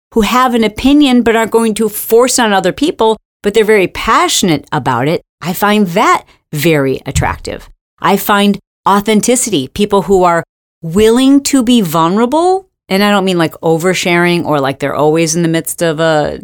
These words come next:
trauma or a drama, but people who are just, like, they're willing to say, "Yeah, it was really, really messy for a while there, and here's what I figured out."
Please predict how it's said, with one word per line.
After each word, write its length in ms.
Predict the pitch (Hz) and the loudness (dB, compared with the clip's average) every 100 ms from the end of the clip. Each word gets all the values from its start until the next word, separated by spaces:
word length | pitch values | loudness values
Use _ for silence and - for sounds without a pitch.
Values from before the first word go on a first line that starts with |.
| - | -10
trauma 540 | - 170 165 165 160 | -4 -2 0 0 -2
or 80 | 160 | -2
a 80 | 160 | -4
drama, 420 | 151 165 165 165 - _ - | -4 -4 -4 -6 -8 _ -2
but 200 | 220 - - _ | -2 -2 -16 _
people 200 | - 370 | 0 4
who 60 | 381 | 4
are 60 | |
just, 180 | 277 269 | 2 0
like, 180 | 226 - | 0 -2
they're 160 | - 190 | -2 2
willing 300 | 202 247 240 | 2 2 2
to 80 | |
say, 300 | 226 208 190 - _ _ _ | 2 2 0 -4 _ _ _
"Yeah, 400 | 147 139 147 - - | -6 -2 0 -2 -10
it 180 | - 190 | -2 2
was 280 | 208 180 156 | 2 2 -2
really, 800 | 113 151 143 147 156 147 147 143 | -6 -6 -2 2 2 4 2 0
really 420 | 135 143 143 139 139 | -4 -4 -2 0 0
messy 400 | 143 147 147 196 | 2 0 0 -2
for 160 | 202 | 0
a 80 | 202 | 0
while 240 | 202 208 | 2 0
there, 320 | 208 220 202 - | 2 2 2 -2
and 140 | 156 | -4
here's 220 | 143 156 | 0 0
what 80 | 151 | 0
I 40 | 139 | -2
figured 300 | 147 135 131 | -4 -4 -4
out." 280 | - - | -4 -6